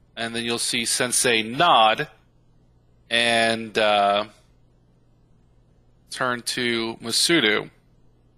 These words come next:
who seems to be patting empty air. Masudu, I do believe we have lost young Milo.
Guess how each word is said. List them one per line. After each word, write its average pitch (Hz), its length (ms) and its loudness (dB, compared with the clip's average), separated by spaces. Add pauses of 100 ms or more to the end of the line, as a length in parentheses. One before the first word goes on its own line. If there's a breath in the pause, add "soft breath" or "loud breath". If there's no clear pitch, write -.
(640 soft breath)
who 123 240 0
seems 117 340 -2
to - 60 -10
be 117 100 0
patting 110 560 0 (180)
empty 113 360 -2
air. 101 320 0 (2250)
Masudu, 143 600 2 (1800)
I 143 280 0 (400)
do 247 160 0
believe 123 880 -2 (1000)
we 165 160 -4
have 151 640 0 (1500)
lost 196 580 0
young 170 320 -2
Milo. 196 600 -2